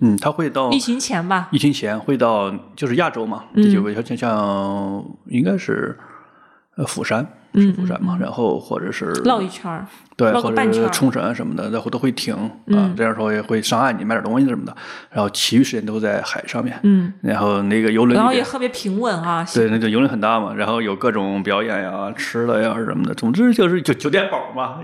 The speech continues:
Speaker 1: 一样就酒店宝。
Speaker 2: 嗯。移动，移动酒店。
Speaker 1: 移动酒店，移动酒店。
Speaker 2: 移动度假村。
Speaker 1: 对，对。
Speaker 2: 发现没？就是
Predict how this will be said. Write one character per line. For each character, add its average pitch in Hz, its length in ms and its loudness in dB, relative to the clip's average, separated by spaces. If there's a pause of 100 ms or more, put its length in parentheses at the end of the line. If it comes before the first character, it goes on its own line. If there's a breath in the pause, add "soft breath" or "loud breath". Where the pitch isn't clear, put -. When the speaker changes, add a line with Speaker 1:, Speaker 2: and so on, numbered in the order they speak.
Speaker 1:
一 220 100 6
样 196 180 4
就 143 100 -6
酒 143 120 -6
店 180 160 -4
宝。 - 160 -6
Speaker 2:
嗯。 - 160 -16
移 190 180 4
动， 311 220 0
移 220 160 0
动 311 160 0
酒 233 120 4
店。 143 120 4
Speaker 1:
移 - 20 0
动 202 140 2
酒 147 100 2
店， 147 300 -2
移 123 40 -10
动 156 160 -2
酒 123 120 -4
店。 110 300 0
Speaker 2:
移 220 120 4
动 320 180 2
度 302 140 -4
假 269 160 0
村。 285 260 -12 (240)
Speaker 1:
对， 117 260 2
对。 110 220 -8 (800)
Speaker 2:
发 214 100 4
现 226 160 2
没？ 202 80 2
就 214 140 -2
是 226 160 -2